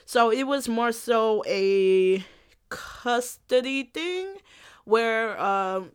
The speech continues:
'cause the first few years after divorce, it was, like, really hard on us, really hard on us in terms of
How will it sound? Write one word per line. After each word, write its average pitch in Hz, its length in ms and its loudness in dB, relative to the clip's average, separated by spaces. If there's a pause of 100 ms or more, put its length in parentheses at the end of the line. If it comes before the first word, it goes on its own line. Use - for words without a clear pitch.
(120)
'cause 277 200 -4
the 233 160 0
first 330 380 -4
few 269 200 -6
years 220 400 0
after 208 320 -2
divorce, 190 520 -4
it 214 120 -6
was, 214 240 -8
like, 185 320 -8 (360)
really 262 340 4
hard 196 340 0
on 185 160 -2
us, 180 720 -6
really 220 300 -6
hard 202 300 -2
on 185 100 -2
us 185 180 -10
in 185 120 -12
terms 180 260 -4
of 175 240 -8